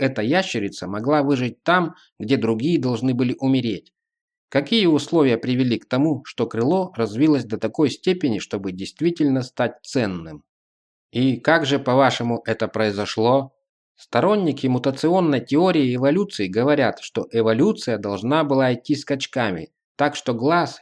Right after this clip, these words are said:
еще при первом своем появлении уже должен быть достаточно продуктивным, чтобы обеспечить своему хозяину повышенную способность к выживанию.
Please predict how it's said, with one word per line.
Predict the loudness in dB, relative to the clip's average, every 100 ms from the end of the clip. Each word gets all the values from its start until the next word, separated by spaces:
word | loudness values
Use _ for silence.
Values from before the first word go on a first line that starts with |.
| -8
еще | -6 -6 -2 0
при | 0 -2 -2
первом | 0 0 0 -2
своем | -2 0 0 0
появлении | -2 0 0 0 0 0
уже | 0 0
должен | 2 2 2 0 -2
быть | -4 -4
достаточно | -6 -8 -4 -2 -2 -4 -4
продуктивным, | -2 -2 -2 -4 -2 -2 0 -4 -10 _
чтобы | 0 2 2
обеспечить | 0 -2 -6 -2 0 0 -4
своему | -4 -2 0 -2
хозяину | -2 0 2 2 0 -4
повышенную | -4 0 0 0 0 0 -2
способность | -4 -8 -2 -2 -2 -6
к | -6
выживанию. | -4 -4 -2 -2 -4 -8